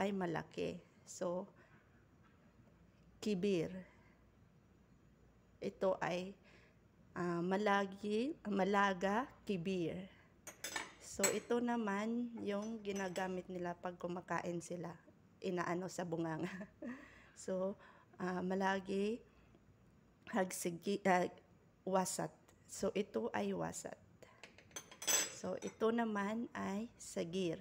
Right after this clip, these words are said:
Ito ay ginagamit nila sa mga sweet. So, ito yung, ah, sugar. So, yung sugar nila is sukkar. Sukkar. So, yan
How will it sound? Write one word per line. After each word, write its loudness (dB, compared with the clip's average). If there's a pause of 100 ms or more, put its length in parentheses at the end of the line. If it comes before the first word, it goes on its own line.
(160)
Ito -2
ay 2
ginagamit -2
nila 0
sa -6
mga 0
sweet. -2 (1300)
So, -8 (560)
ito 4
yung, 2 (240)
ah, -4
sugar. 0 (560)
So, 2
yung 2
sugar 2
nila -4 (100)
is -4 (340)
sukkar. -6 (800)
Sukkar. -4 (800)
So, -2 (160)
yan 2